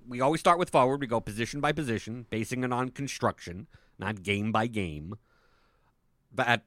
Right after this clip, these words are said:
you know, the, the elephant in the room is Harry Kane, eleven thousand. And I'm going to predict that he's not going to be a popular cash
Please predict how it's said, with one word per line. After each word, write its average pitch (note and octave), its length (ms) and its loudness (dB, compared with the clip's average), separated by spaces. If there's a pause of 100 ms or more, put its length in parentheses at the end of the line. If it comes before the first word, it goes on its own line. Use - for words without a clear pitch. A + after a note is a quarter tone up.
(220)
you - 100 -12
know, A#2 120 6
the, A#2+ 160 4
the A#2+ 160 0
elephant C#3+ 460 4
in G#2 80 -2
the G#2+ 80 0
room G2 480 -2 (440)
is A#2+ 520 0
Harry D#3 320 8
Kane, F3+ 320 2
eleven B2 340 0
thousand. C#3+ 600 2 (560)
And G#2 280 0 (120)
I'm C3 240 0
going C3 300 4
to C3 120 0
predict B2 500 2
that A2 220 4 (260)
he's A2+ 380 -8
not G#2 380 0
going A2+ 260 0
to A2 100 -4
be A#2 140 -2
a A2 60 2
popular A2+ 400 -4
cash C#3+ 280 -2